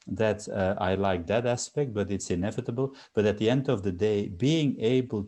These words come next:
to contribute to the building of something, and the word contribute is important, eh, because we should never have the, uh,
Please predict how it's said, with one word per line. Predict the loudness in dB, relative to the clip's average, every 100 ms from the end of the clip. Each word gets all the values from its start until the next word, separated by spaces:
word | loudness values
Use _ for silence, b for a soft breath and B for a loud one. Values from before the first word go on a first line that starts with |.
| -4
to | -2 -2
contribute | 0 0 -2 -2 -2 0 -2 -2 -2
to | -4
the | -4
building | -6 -2 0 0 -2
of | -4 -8
something, | -6 -4 -4 -2
and | 0
the | 2
word | 0
contribute | -2 -4 -2 -2 -2 -4
is | -4
important, | -4 -2 -2 -4 -6
eh, | -6
because | -6 -4 -6 -6 B B B
we | -2
should | -2 -4 -2
never | -2 0
have | -2 -2 -4 -2
the, | 0 2 2 0
uh, | -2 -2 -4